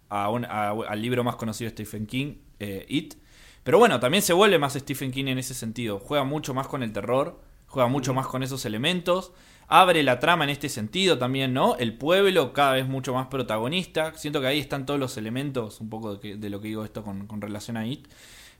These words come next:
Speaker 1: Pero lo veo como algo positivo, eh, frente a verlo como algo plenamente como desvalorizante para la serie. O sea, teniendo en cuenta que la serie es lo que es y empezó siendo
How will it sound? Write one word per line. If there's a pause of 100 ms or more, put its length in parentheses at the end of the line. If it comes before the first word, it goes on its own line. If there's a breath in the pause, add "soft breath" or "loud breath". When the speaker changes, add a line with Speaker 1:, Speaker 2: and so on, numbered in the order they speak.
Speaker 1:
Pero
lo
veo
como
algo
positivo,
eh,
frente
a
verlo
como
algo
plenamente
como (360)
desvalorizante
para
la
serie. (680 soft breath)
O
sea,
teniendo
en
cuenta
que
la
serie
es
lo
que
es
y
empezó
siendo